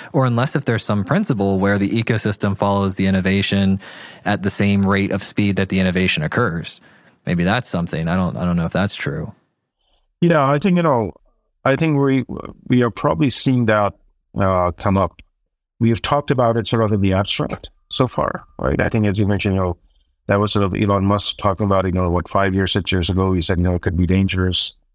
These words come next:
Speaker 2: There should be some guardrails. I think we're ke-, getting to that juncture. So yes, I think Chat G P T,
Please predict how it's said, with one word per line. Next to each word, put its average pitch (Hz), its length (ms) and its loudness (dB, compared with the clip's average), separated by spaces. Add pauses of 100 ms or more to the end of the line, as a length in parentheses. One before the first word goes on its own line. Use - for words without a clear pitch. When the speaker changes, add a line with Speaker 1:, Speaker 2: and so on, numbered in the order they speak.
Speaker 2:
There 87 140 2
should 85 180 -2
be 85 60 -4
some 87 180 0
guardrails. 92 640 0 (1040)
I 117 100 2
think 131 160 2
we're 107 140 2
ke-, 104 260 -2
getting 107 280 2
to 95 120 0
that 90 160 2
juncture. - 560 -4
So 92 240 0
yes, 87 280 0
I 90 80 0
think 98 200 0
Chat 95 300 0
G 92 180 0
P 98 160 0
T, 127 420 0